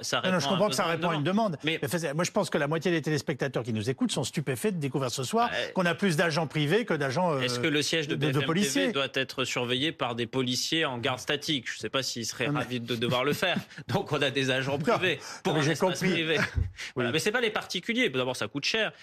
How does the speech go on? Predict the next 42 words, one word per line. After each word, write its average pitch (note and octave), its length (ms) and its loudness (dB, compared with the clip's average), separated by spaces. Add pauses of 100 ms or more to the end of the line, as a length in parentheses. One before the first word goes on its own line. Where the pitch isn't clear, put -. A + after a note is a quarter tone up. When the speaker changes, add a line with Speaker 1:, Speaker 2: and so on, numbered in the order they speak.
(160)
Speaker 1:
Et, A2 160 0
et B2 40 0
puis, C#3 160 -4
des B2 140 2
particuliers, C3 880 0
euh, A2 680 -2
bon, G#2+ 320 -2
euh, G2 280 -6
dans A#2+ 100 0
votre A2+ 180 -2
maison A2+ 180 -2
de A2+ 60 -6
campagne, D3 380 -2
si - 160 -4
vous A2 100 -6
commencez A#2 360 -2
à A#2 60 0
mettre A#2 240 -4
un A2+ 100 -2
agent A2+ 300 -2
privé, A#2+ 460 0
euh, G#2+ 100 0
posté A#2 320 -2
à G#2+ 60 2
l'entrée, A2 320 -2 (220)
ça, - 160 -6
ça A#2+ 140 0
peut C3 120 -2
vite D3 180 0
chiffrer, C3 500 0
hein, A2+ 100 0 (100)
à, G#2+ 500 -2
à - 20 -2
raison B2 320 -2
de A#2 100 -2
vingt A#2 220 -2
euros A2+ 180 0
de A#2 100 -2
l'heure. D3+ 260 0
Bon, A2+ 180 -6
ça, - 220 -6
ça, - 200 -4